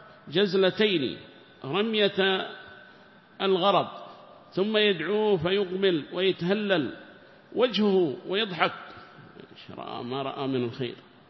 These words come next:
كيف ما يضحك هذا الشاب ولا يبالي بالدجال، ويتحامق الدجال إذا رآه يضحك ربما يتحامق أكثر،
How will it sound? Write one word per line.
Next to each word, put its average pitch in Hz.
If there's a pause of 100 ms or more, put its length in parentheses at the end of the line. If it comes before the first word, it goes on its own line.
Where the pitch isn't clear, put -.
(960)
كيف 143
ما 127
يضحك 113
هذا 110
الشاب 110 (540)
ولا 143
يبالي 170
بالدجال، 117
ويتحامق 165
الدجال 135
إذا 120
رآه 117
يضحك 117
ربما 143
يتحامق 131
أكثر، -